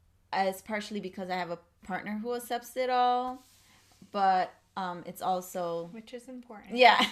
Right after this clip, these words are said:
Speaker 1: <laughs>
Speaker 2: <laughs>
Speaker 1: Yeah. Um, you know,
Speaker 2: Yeah.
Speaker 1: he's like,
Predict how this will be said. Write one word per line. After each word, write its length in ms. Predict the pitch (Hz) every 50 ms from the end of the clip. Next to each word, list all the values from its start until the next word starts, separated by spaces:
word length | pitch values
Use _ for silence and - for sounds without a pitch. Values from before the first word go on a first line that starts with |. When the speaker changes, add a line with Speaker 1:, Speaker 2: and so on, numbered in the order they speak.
| 247 - -
Speaker 1:
<laughs> 160 | 330 359 359 - - - - - - - -
Speaker 2:
<laughs> 280 | - - - - - -
Speaker 1:
Yeah. 580 | - 247 240 220 214 196 185 185 185 - - - - - - - 190
Um, 340 | 185 180 180 175 175 175 175
you 40 | -
know, 140 | 180 180 180
Speaker 2:
Yeah. 80 | - 208
Speaker 1:
he's 200 | 185 175 - 185
like, 220 | 180 180 185 175